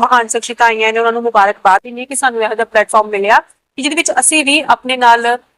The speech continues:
ਜਿਹੜੀਆਂ, ਅਹ, ਬੀਤੀਆਂ ਹੋਈਆਂ, ਅਹ, ਅੱਛੀਆਂ ਅੱਛੀਆਂ ਗੱਲਾਂ ਹੈ, ਮੋਟੀਵੇਸ਼ਨਸ ਵਾਲੀਆਂ, ਉਹ ਅਸੀਂ ਇੱਕ ਦੂਜੇ ਨਾਲ ਵਿਚਾਰ ਵਟਾਂਦਰੇ ਰਾਹੀਂ ਸਾਂਝਾ ਕਰਨ ਦਾ ਸਾਨੂੰ ਇਹ ਮੌਕਾ ਮਿਲਿਆ। ਸੋ ਮੈਨੂੰ ਅੱਜ, ਅਹ,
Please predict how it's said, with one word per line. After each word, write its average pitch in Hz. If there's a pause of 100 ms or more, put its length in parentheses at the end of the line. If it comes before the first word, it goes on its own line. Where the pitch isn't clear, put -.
(100)
ਜਿਹੜੀਆਂ, 233
ਅਹ, 226
ਬੀਤੀਆਂ 220
ਹੋਈਆਂ, 220
ਅਹ, -
ਅੱਛੀਆਂ 302
ਅੱਛੀਆਂ 285
ਗੱਲਾਂ 233
ਹੈ, 226
ਮੋਟੀਵੇਸ਼ਨਸ 226
ਵਾਲੀਆਂ, 214
ਉਹ 220
ਅਸੀਂ 220 (280)
ਇੱਕ 277
ਦੂਜੇ 247
ਨਾਲ 226
ਵਿਚਾਰ 220
ਵਟਾਂਦਰੇ 214
ਰਾਹੀਂ 208
ਸਾਂਝਾ 202
ਕਰਨ 202
ਦਾ 202
ਸਾਨੂੰ 220 (160)
ਇਹ 208 (280)
ਮੌਕਾ 233
ਮਿਲਿਆ। 180 (920)
ਸੋ 240
ਮੈਨੂੰ 262
ਅੱਜ, 226
ਅਹ, 233